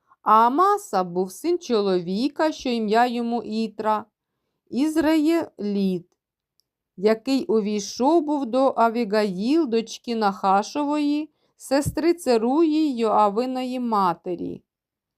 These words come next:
І таборував Ізраїль та Авесалом у Гілеадському краї.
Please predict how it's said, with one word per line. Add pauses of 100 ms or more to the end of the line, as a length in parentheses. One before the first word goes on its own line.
(280)
І
таборував
Ізраїль
та
Авесалом
у
Гілеадському
краї.